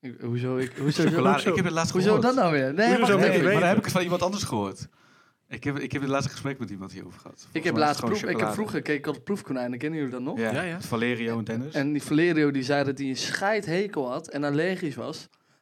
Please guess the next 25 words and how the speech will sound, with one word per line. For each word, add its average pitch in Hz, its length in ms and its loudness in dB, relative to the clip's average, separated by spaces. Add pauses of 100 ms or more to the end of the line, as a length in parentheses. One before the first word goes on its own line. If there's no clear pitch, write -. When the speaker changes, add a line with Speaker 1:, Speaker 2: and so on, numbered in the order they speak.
(100)
Speaker 1:
aan 160 200 0
mensen... 156 340 -4
Nee, 160 140 0
die 165 120 -4
Dennis 165 260 -2
zei 120 140 -4
dat, 156 220 -8 (340)
aan 147 200 0
mensen 151 360 -2
die 139 240 -2
chocola 147 720 -2
zeiden 113 360 -6
in 139 60 -12
plaats 123 240 -8
van 123 120 -16
chocolade. 123 840 -8 (380)
Want 113 140 -12
het 113 120 -10
is 120 160 -6
chocolade, 113 720 -6
blijkbaar. 87 460 -20 (520)
Maar 120 140 -4
goed. - 280 -16 (160)
Speaker 2:
Ja. 95 160 -14
Speaker 3:
Ja, 127 280 0